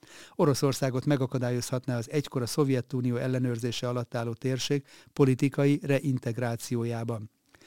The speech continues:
Pakisztánnak nyújtott támogatása révén visszafoglalhatja India ambícióit és az Oroszországgal való együttműködési hajlandóságát. A Perzsőbölben pedig Amerikával közös érdeke lenne az olajtermelő régióhoz való szabad hozzáférés.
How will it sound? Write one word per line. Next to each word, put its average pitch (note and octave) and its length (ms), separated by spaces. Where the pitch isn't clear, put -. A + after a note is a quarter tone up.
Pakisztánnak C3+ 640
nyújtott B2 320
támogatása C#3 640
révén B2 280
visszafoglalhatja B2 1000
India C3+ 420
ambícióit D3 760
és - 180
az F#3 100
Oroszországgal B2+ 720
való B2 180
együttműködési B2+ 880
hajlandóságát. A#2 1040
A A#2+ 100
Perzsőbölben D3 800
pedig B2 280
Amerikával C#3 640
közös A#2+ 320
érdeke C3 420
lenne B2+ 320
az F3+ 140
olajtermelő B2+ 720
régióhoz B2 560
való A#2 200
szabad A#2+ 360
hozzáférés. A2+ 920